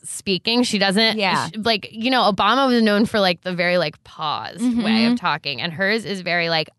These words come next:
Speaker 1: "I'm on a roll. I'm talking. I'm gonna
Speaker 2: Mm-hmm.
Speaker 1: keep talking."
Speaker 2: It's like, "I'm waiting for the brain."
Speaker 1: Yes.
Speaker 2: Like, "I'm waiting for the word part of my brain to catch up with the idea part."
Speaker 1: Yes.
Speaker 2: Not,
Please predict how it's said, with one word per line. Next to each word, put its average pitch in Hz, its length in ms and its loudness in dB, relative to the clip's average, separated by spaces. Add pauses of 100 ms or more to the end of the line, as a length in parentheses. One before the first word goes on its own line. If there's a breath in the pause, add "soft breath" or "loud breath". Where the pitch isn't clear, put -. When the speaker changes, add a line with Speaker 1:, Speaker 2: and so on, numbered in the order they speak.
Speaker 1:
"I'm 220 220 0
on 277 80 4
a 262 60 2
roll. 202 440 4
I'm 196 280 2
talking. 175 600 0
I'm 175 140 -2
gonna 208 140 0
Speaker 2:
Mm-hmm. 190 120 -4
Speaker 1:
keep 202 200 -2
talking." 147 600 -2
Speaker 2:
It's 285 120 -2
like, 277 160 0
"I'm 262 100 0
waiting 247 240 2
for 233 140 -2
the 214 60 -2
brain." 165 420 -4
Speaker 1:
Yes. 180 320 0
Speaker 2:
Like, 247 180 0
"I'm 247 140 2
waiting 254 260 2
for 269 100 -4
the 240 120 0
word 208 260 0
part 208 220 -2
of 202 80 -4
my 208 140 -2
brain 185 260 -4
to - 80 -14
catch 202 200 -8
up 190 120 -4
with 185 100 -20
the 185 120 -6
idea 165 340 -4
part." 247 380 -2
Speaker 1:
Yes. 190 520 0
Speaker 2:
Not, 240 320 2